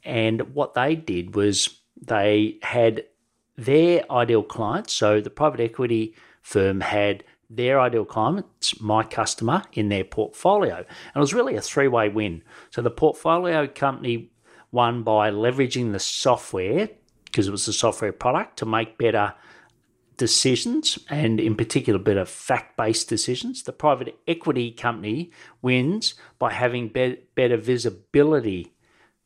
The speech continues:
to help the p-, uh, portfolio companies. And also my client won because they fast-tracked the sales process.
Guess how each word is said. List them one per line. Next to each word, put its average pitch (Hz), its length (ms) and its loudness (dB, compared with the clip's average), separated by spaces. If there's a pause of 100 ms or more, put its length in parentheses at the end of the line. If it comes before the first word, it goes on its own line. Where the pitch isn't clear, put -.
(160)
to 117 380 6
help - 540 0 (240)
the 123 140 -2
p-, - 280 -8
uh, 101 180 -2
portfolio 98 1000 -2
companies. 208 540 -4 (600)
And 131 420 -2
also 113 840 0 (200)
my 117 200 -4
client 185 420 2
won 107 240 0
because 110 500 2
they 120 160 -2
fast-tracked 127 640 -4
the - 80 -12
sales 104 400 2
process. - 600 -2